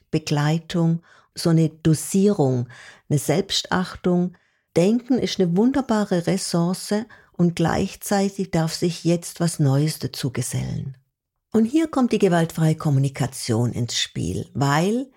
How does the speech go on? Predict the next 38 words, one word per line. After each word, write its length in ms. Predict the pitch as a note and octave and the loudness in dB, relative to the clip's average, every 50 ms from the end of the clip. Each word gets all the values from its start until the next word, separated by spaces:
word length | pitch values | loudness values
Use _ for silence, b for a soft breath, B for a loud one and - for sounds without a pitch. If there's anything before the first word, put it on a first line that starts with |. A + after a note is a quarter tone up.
| b b b b b b b b b | b b b b b b b b b
Empathie 840 | D#3+ D#3+ D#3 D#3 - C#3+ B2 - - - - G3 G#3+ A#3+ E4 - _ _ - | 0 0 2 0 -2 -2 -2 -4 -6 -4 -2 -2 -2 -2 -4 -8 _ _ -12
spielt 420 | - - - - G3 G3 F#3+ F3+ | -12 -10 -2 0 2 2 2 0
hier 140 | - F#3+ F3+ | -2 -2 0
ja 140 | E3+ F3 E3+ | 2 2 2
eine 180 | D#3+ D#3 D#3 D3+ | 2 0 0 0
ganz 400 | - D3+ D3+ D#3+ D#3+ - - - | -2 -4 -4 -4 -6 -8 -10 -6
zentrale 580 | - A#3+ A#3 A3+ - - D#3 D3+ D#3+ F3+ G3+ | -4 -4 -4 -4 -4 -4 -2 0 0 0 -2
Rolle 400 | G#3 - B3 A#3+ A#3 G3 D#3+ D3 b b b b b b b b - | -2 0 0 2 2 2 2 0 b b b b b b b b 0
und 200 | F3 F#3 E3 F3 | 0 0 0 0
es 180 | E3+ - - | -4 -2 0
nicht 380 | A3 A#3 C#4 C#4 - - - - | 2 2 2 0 -4 -8 -2 0
nur 240 | F#3+ F#3+ G3+ G#3+ G#3 | 2 4 4 2 2
im 160 | F#3+ E3+ - | 0 -2 -2
Kontakt 500 | - F#3 E3+ E3 - - D#3 - - - | 0 0 0 0 0 -2 -4 -4 -2 -2
mit 240 | D3 C3+ - - - | -2 -2 -2 -2 -2
anderen, 500 | A3+ C4 C4+ A#3+ G#3 G3+ G#3+ A#3 A#3+ B B B B B | 0 0 2 2 2 2 2 0 -2 B B B B B
sondern 760 | B - - - F3+ E3 F3 F#3 F#3 G#3 A3+ B3+ C#4 D4+ D#4+ G4+ | B -10 -2 2 2 4 4 4 2 2 2 0 0 0 -2 0
auch 200 | - F3+ F#3 F#3 | 0 0 0 0
im 180 | - G#3+ G#3+ G#3 | 0 -2 -2 -4
Zugang 540 | - - - F3 E3+ - F#3+ G3 G#3 A3 A3 | -4 -2 -2 -2 0 0 0 0 0 -2 -2
zu 160 | - - F#3+ | -4 -2 -2
uns 240 | F#3 G3 G3 - - | 0 -2 -2 -4 -2
selber. 480 | - C3 C3 B2+ C3 B2 G#2+ A2 A#2+ _ _ _ _ _ _ _ _ - | 0 0 0 0 -2 -4 -6 -6 -6 _ _ _ _ _ _ _ _ 0
Und 140 | F3+ F3+ F#3 | 2 2 2
ich 160 | F3+ E3 - | 2 0 0
erlebe 400 | F#3+ F3+ F3 F3 F3+ F3+ F3 F#3 | 2 2 4 4 4 2 2 0
immer 480 | - - - A3 A#3 B3 B3+ B3 A3+ G3 | -2 0 2 2 4 4 4 4 4 4
wieder, 340 | G3+ G3+ G#3 G#3 G#3+ G3+ F#3+ | 4 4 4 4 2 2 4
wie 120 | G3 F#3 | 4 2
entlastend 880 | - E3 E3 D#3+ D#3+ D#3+ D#3+ E3+ F3+ G#3 - - - - G#3+ G#3 G3 G3 | 4 4 2 2 2 2 2 2 2 2 0 0 0 2 2 2 2 0
es 160 | F#3 - - | 0 -2 -4
ist, 420 | - - F#3+ G3 - - - - | -2 -2 0 0 -2 -4 -2 0
wenn 180 | F3 E3+ E3 D#3+ | 2 4 4 4
Menschen 600 | D#3+ D#3+ E3+ F#3+ G3 - - - F#3+ F3+ F3+ F#3 | 4 4 2 2 0 0 0 0 2 4 4 4
nicht 400 | G3 A3 A3+ - - - - - | 4 2 0 -2 -6 -8 -4 -2
alleine 560 | F#3 F3+ F3 E3 D#3+ D#3+ E3 F3 F3+ F#3 F3+ | 0 0 2 2 2 2 2 2 2 2 2
durch 340 | E3 E3+ D#3+ E3+ E3 - - | 2 2 2 2 0 0 0
ihre 320 | D#3+ E3+ E3 - E3 D#3 | 0 0 2 2 0 -2